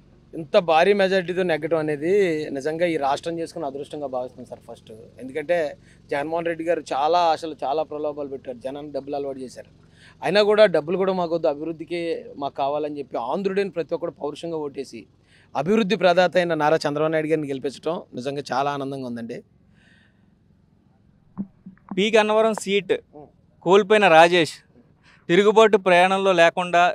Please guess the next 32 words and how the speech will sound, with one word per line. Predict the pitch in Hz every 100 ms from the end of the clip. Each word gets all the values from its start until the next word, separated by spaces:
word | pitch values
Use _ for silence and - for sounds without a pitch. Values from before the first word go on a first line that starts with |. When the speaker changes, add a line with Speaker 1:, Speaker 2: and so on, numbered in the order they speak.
| -
Speaker 2:
టీడీపీ | 180 185 196
వెంటే | 175 170
ఉన్నారు. | 170 165 156 165 127 135
అయితే | 180 220 262
పవన్ | 277 170 196 214
కళ్యాణ్ని | 233 233 226
ఓడించాలంటూ | 180 185 208 220 226 214 208 226
రాజేష్ | 196 180 208
పిలుపునిచ్చారు. | 196 180 185 175 165 147 147 - - _
ఇప్పుడు | 165 196 208
జనసేనతో | 165 185 196 220 208 226
మీ | 202
యుద్ధం | 175 160 208 160 123
ముగుస్తున్నట్టేనా? | 156 214 - 214 202 190 190 214 - - 202 - - - _ - - - - -
Speaker 1:
సార్, | 202
మాకు | 220 175
ఎప్పుడు | 165 - 233
ఎవరితోటి | 214 185 180 202 196
యుద్ధం | 175 151 185
అంటూ, | 180 185 160
అంటే | 151 170
శాశ్వత | - 147 202 180
శత్రువులు | 175 156 175
ఎవరు | 143 151
లేరండి. | 139 127 123 127 226 _ _ 139
ఆ | 160
సందర్భానికి | 151 165 196 202 214 170
ఎవరైనా | 170 180 180 170 - _ - _ _
"రే | 170 180
తమ్ముడు" | 175 175 190
అని | 180
పిలిస్తే | 160 160 190 190